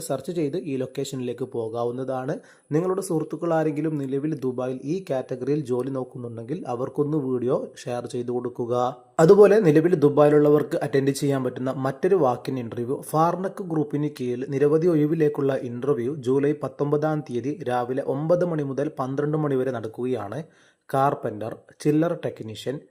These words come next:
ഇലക്ട്രീഷ്യൻ, ഇലക്ട്രിക്കൽ ഹെൽപ്പർ, എച്ച് വി എ സി ടെക്നീഷ്യൻ, എം ഇ പി സൂപ്പർവൈസർ, എം ഇ പി ടെക്നീഷ്യൻ, പെയിന്റർ, പ്ലംബർ, പോളിഷർ കം പെയിന്റർ തുടങ്ങി വിവിധ ഒഴിവുകളാണ് ഫാർണക് ഗ്രൂപ്പിന് കീഴിൽ പുതുതായി അപ്ഡേറ്റ്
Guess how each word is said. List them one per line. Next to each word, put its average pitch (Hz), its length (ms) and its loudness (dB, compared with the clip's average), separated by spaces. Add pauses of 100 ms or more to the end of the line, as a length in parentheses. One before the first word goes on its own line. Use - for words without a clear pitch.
(440)
ഇലക്ട്രീഷ്യൻ, 135 580 -2 (220)
ഇലക്ട്രിക്കൽ 165 500 -2 (100)
ഹെൽപ്പർ, 113 340 -8 (240)
എച്ച് 147 200 -2
വി 180 100 -4 (120)
എ - 80 -2
സി 185 80 -4 (100)
ടെക്നീഷ്യൻ, 110 460 -8 (460)
എം 143 80 0 (140)
ഇ - 100 0
പി 185 160 -2
സൂപ്പർവൈസർ, 113 680 -6 (180)
എം 143 60 -2 (120)
ഇ - 100 0
പി 180 100 0 (100)
ടെക്നീഷ്യൻ, 110 500 -8 (200)
പെയിന്റർ, 120 400 -4 (200)
പ്ലംബർ, 120 380 -6 (400)
പോളിഷർ 196 440 2 (100)
കം 170 140 0 (100)
പെയിന്റർ 143 380 0
തുടങ്ങി 120 300 -6 (140)
വിവിധ 135 260 -2 (160)
ഒഴിവുകളാണ് 135 680 -2 (460)
ഫാർണക് 165 500 0
ഗ്രൂപ്പിന് 151 400 -4
കീഴിൽ 131 320 -6
പുതുതായി 135 400 -2 (100)
അപ്ഡേറ്റ് 117 420 -8